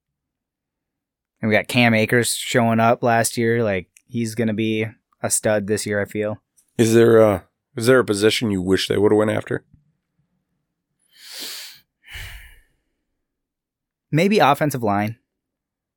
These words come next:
Speaker 2: Yeah? You guys,
Speaker 1: Yeah. We
Speaker 2: you guys
Speaker 1: need, we need a
Speaker 2: some
Speaker 1: center. We, we could have drafted a center. Um, but it sounds like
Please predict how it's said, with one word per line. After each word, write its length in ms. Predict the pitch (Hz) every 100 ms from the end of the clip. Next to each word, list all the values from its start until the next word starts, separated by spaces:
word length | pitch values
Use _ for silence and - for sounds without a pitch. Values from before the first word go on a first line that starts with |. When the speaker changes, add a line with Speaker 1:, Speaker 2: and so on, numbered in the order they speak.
| _ _ -
Speaker 2:
Yeah? 260 | 104 117 - -
You 100 | 104
guys, 40 | 113
Speaker 1:
Yeah. 120 | 113 -
We 140 | 139 151
Speaker 2:
you 40 |
guys 60 | 170
Speaker 1:
need, 180 | 165 156
we 120 | 156
need 160 | 160 156
a 60 |
Speaker 2:
some 140 | 147 117
Speaker 1:
center. 300 | 107 110 - _ _ _ _ -
We, 400 | 123 123 123 123
we 440 | 139 123 120 117 _
could 180 | - 147
have 180 | 147 127
drafted 420 | 127 117 113 123
a 40 | 117
center. 460 | - 98 98 98 _ _ _ _ -
Um, 300 | 104 104 104
but 300 | 147 160 -
it 180 | 139 -
sounds 420 | 143 147 143 127
like 540 | 135 127 123 - -